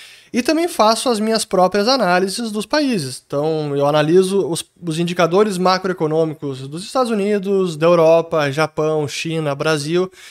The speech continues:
Então, eu procuro sempre também ter a minha própria análise pra eu concluir com o meu próprio entendimento de economia,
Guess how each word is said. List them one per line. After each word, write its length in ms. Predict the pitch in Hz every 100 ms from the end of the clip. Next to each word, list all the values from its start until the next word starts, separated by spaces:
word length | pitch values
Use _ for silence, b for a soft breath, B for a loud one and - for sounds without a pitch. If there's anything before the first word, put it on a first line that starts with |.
| B _
Então, 400 | 180 185 180 175 - 180
eu 160 | 180 165
procuro 360 | 180 175 214 208
sempre 300 | 208 220 214
também 260 | 208 202
ter 360 | 190 208 214 - _
a 120 | 175
minha 240 | 196 220
própria 560 | 202 - 214 294 302 233
análise 520 | 180 180 196 208 202
pra 240 | 202 190 175
eu 140 | 202
concluir 560 | 226 214 190 185 208 208
com 480 | 214 202 196 185 b b -
o 60 |
meu 180 | 170 170
próprio 380 | 175 190 226 220
entendimento 680 | 196 190 160 160 185 185
de 80 | 175
economia, 600 | 156 160 143 143 214 156